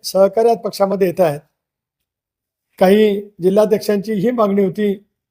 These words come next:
की त्या त्या जिल्ह्यामध्ये यापूर्वी पराकोटीची विरोधी भूमिका घेतली असल्यामुळेच सरसकट सर्वांना प्रवेश त्या ठिकाणी न देता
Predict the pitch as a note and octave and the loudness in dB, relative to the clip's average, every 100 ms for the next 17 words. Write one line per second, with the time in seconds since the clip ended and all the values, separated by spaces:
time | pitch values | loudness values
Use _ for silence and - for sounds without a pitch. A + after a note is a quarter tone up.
0 | _ _ _ _ _ _ _ F#3 G3 F#3 | _ _ _ _ _ _ _ 0 2 4
1 | A3+ G#3+ G#3+ G#3+ G#3 G#3 G#3+ G3+ G3+ G3 | 2 4 2 2 2 4 4 2 0 -2
2 | G#3 A3 A3 - _ _ - F#3+ G#3+ G#3+ | 0 0 -2 -10 _ _ -4 0 0 2
3 | G#3 G3+ G#3+ G#3+ G#3+ _ _ _ _ _ | 0 0 -4 -6 -8 _ _ _ _ _
4 | _ _ _ E3 G#3 A#3+ G#3+ G#3 A3 G#3+ | _ _ _ 2 4 4 2 2 2 2
5 | F#3 F#3+ G#3 F#3+ G3 G3 G3 D#3 D#3 - | -2 -2 -2 -2 -2 -2 -2 -4 -8 -20
6 | _ _ _ _ _ _ - G#3 E3+ G#3+ | _ _ _ _ _ _ 0 2 2 0
7 | B3+ G3 G#3+ G#3+ G#3+ G3+ G3 G3+ G#3+ G3 | 0 0 2 2 0 0 0 -2 -2 -2
8 | G3 G3 G3+ F#3+ - _ E3+ G3+ F#3+ - | -2 -2 -2 -6 -12 _ -4 0 0 0
9 | E3+ | 0